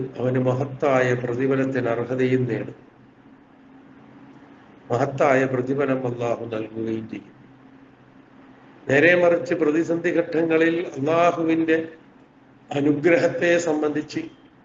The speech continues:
നിരാശനാവുകയും സർവവും നഷ്ടപ്പെട്ട ഹതഭാഗ്യനെ പോലെ പെരുമാറുകയും ദൈവം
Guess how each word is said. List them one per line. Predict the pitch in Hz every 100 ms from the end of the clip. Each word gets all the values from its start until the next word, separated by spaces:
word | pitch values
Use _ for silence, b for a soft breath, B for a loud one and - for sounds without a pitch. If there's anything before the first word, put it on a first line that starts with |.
| _ _ - - - - -
നിരാശനാവുകയും | 131 120 131 151 156 170 165 156 156 147 147 143 - - - _ _ _ _ _ -
സർവവും | - 131 143 170 175 175 170
നഷ്ടപ്പെട്ട | 147 - 175 175 175 - 170
ഹതഭാഗ്യനെ | 143 156 156 180 175 160 170 165
പോലെ | - 156 156 147
പെരുമാറുകയും | 147 147 147 151 143 143 139 139 - - - _ _ _ _ _ _ _ - - - - - 123
ദൈവം | 127 151 165